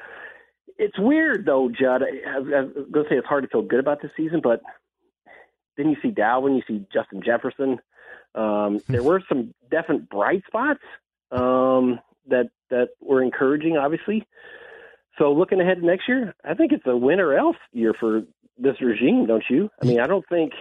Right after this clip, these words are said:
Speaker 2: I think it definitely is for Mike. Um,
Speaker 1: I think it has to be for the, the G M too. I mean, to me, they're, they're still a package,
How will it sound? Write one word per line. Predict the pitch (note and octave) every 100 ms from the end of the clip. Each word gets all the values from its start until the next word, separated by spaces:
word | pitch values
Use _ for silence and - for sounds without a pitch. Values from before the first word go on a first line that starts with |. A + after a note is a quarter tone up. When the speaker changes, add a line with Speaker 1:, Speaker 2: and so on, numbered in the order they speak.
| - C3+
Speaker 2:
I |
think | F#3
it | C4
definitely | C4+ C4+ B3
is | A3
for | - F3
Mike. | E3 E3+ D#3+ B2 - - -
Um, | C#3 C#3 C#3 C#3+ C#3 C3+
Speaker 1:
I | C#3+
think | G#3 G#3+
it |
has | F3 -
to |
be | C#3 B2
for | A#2
the, | A2+ G2+
the | G#2
G | G#2 G#2+
M | G2+ -
too. | G2 F#2 B2
I |
mean, | A#2+ C3 -
to | F3+
me, | G3+
they're, | F#3 D#3+ C#3+
they're | C3+ C#3
still | - E3
a | B2+
package, | C#3 C3+ C#3+